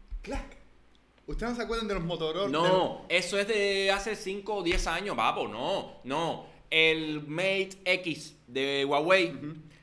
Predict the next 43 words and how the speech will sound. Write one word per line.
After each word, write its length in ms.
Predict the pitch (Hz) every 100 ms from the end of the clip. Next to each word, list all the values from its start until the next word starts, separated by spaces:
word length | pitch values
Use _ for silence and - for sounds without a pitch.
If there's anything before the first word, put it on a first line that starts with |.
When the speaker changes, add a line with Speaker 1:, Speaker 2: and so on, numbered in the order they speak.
| _ _
Speaker 2:
que 140 | 127
sea, 360 | 120 131 139 -
que 80 | 135
en 100 | 131
vez 120 | 156
de 40 |
estar 220 | 160 160 160
por 160 | 151
dentro, 360 | 156 156 131 -
es 80 | 135
por 180 | - 127
fuera, 420 | 143 160 127 - - - _ _ _ -
y 80 | 113
tiene 180 | 139
un 160 | 143 139
comportamiento 580 | 135 127 131 127 135 139
así. 380 | 135 147 147 - - - - - - - - - -
Y 160 | 139 135
yo, 380 | 151 170 175 170
a 60 | 131
mí 80 | 143
me 80 | 165
gusta 220 | 170 170
Huawei, 580 | 143 139 160 170 170 -
yo 120 | 147
Speaker 1:
Ujú. 80 | 160
Speaker 2:
adoro 380 | 143 156 160 156
los, 220 | 139 135
los, 280 | 127 120 120
los, 360 | 123 123 120
yo 100 | 120 156
Speaker 1:
Ahora, 120 | 165
Speaker 2:
adoro 160 | 175
los 100 | 170
Speaker 1:
ahora 100 | 151
Speaker 2:
productos 280 | 151 160 160
de 60 | 143
Speaker 1:
mismo 120 | 123
Speaker 2:
Huawei. 180 | 131 160
Speaker 1:
estamos 160 | 156 147
usando 120 | 135
un 40 | 143
Huawei. 400 | 147 151 156